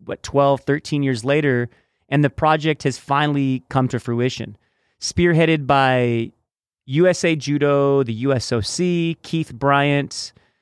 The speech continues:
they came up with the American Judo Development Model, which was a collaboration of U S A Judo, U S J F,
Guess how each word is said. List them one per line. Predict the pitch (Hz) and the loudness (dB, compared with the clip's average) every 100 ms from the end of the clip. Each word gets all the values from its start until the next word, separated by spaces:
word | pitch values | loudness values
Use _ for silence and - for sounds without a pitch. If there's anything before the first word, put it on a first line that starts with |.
| _ _ _ | _ _ _
they | 151 | -2
came | - 208 | 0 2
up | 214 202 | 2 0
with | 160 | 0
the | 160 | 2
American | 151 160 156 147 | 2 2 2 0
Judo | 139 147 | 0 0
Development | 131 113 139 151 135 127 | 0 0 0 0 0 0
Model, | 123 131 131 | 2 2 0
which | 131 - | -2 -2
was | 123 | -4
a | 127 | -4
collaboration | 135 139 151 147 143 139 139 | 0 2 2 2 0 0 -2
of | 131 110 | -2 -2
U | 135 160 | 0 0
S | 160 | 0
A | 156 | -4
Judo, | 127 139 135 | -2 0 0
U | 127 131 143 | 0 2 0
S | 123 | 0
J | - 127 131 - | -2 -2 -2 0
F, | 180 165 | 0 0